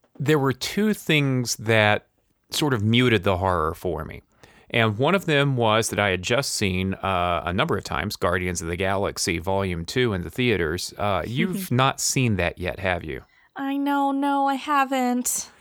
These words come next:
Speaker 1: So, uh, mild spoiler. Relatively early in the movie, some characters get tossed out of an airlock.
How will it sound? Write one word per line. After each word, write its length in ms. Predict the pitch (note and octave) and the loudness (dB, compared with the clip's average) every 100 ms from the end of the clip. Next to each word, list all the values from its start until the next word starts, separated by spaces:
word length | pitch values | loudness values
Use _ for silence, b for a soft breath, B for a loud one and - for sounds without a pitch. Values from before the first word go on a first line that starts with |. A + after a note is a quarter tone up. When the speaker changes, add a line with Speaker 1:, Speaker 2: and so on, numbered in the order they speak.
| B B B - | B B B -4
Speaker 1:
So, 800 | - D3+ C#3+ C#3 C#3 C#3+ C3+ - | 2 4 6 6 6 4 2 0
uh, 640 | B2 A#2+ A#2 A#2 A#2+ A#2 A2 | 2 4 6 6 4 2 0
mild 580 | A#2 A2 A2 C#3 F3 G3 | -2 2 4 4 2 -2
spoiler. 800 | - - - A#2 F#2 F2+ A#2+ F#3 - _ _ _ _ _ _ _ _ | -6 -6 0 2 4 2 0 -2 -12 _ _ _ _ _ _ _ _
Relatively 640 | A#2+ C3 C#3 D3 C#3 C#3+ - | 2 4 4 2 0 0 2
early 340 | A2 A#2 B2+ | 4 4 4
in 240 | - B2 B2+ | 2 2 2
the 80 | |
movie, 720 | C3+ A2 F#2 F2+ F#2 G#2 C3 D3 | 0 0 2 0 2 2 0 -2
some 320 | - B2 B2 | -4 -2 -4
characters 880 | - - G2 G2 F#2+ - A2+ A#2 - | -6 -4 -2 0 -2 -2 0 0 -2
get 380 | G2+ G2+ - | 0 0 -4
tossed 420 | - F#2+ F#2 - F2 | -8 -2 -2 -4 -8
out 140 | E2+ | -4
of 100 | F2 | -2
an 80 | A2+ | 0
airlock. 540 | C3 E2 - - - | 0 0 -4 -8 -14